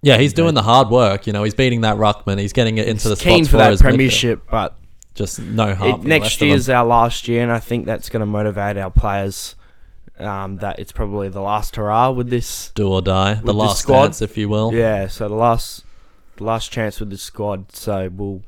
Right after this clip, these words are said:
Speaker 2: we'll see what happens over the off season, I guess, and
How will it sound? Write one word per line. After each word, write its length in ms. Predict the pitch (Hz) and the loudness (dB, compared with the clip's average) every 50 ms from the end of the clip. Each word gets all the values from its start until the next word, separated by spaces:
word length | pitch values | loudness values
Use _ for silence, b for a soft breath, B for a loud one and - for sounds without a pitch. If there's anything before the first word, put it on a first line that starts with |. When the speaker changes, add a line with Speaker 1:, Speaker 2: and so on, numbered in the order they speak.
| b b b b b b b b b b b - | b b b b b b b b b b b -14
Speaker 2:
we'll 100 | - 113 | -10 -10
see 220 | 110 - - 123 117 | -4 -2 0 0 2
what 80 | 113 | 2
happens 380 | 107 107 107 107 - 113 104 101 | 0 4 4 4 4 4 0 -2
over 160 | 110 107 104 | -4 -4 -2
the 100 | 98 110 | -2 0
off 160 | 107 107 104 | 0 0 0
season, 380 | - - 120 110 110 101 - 107 | 0 0 0 -2 -2 -2 -2 -4
I 80 | 107 101 | -2 -2
guess, 400 | 101 110 107 - - - - 110 | 0 0 0 -2 -2 -4 -6 -6
and 260 | 104 101 98 98 | -4 -4 -4 -6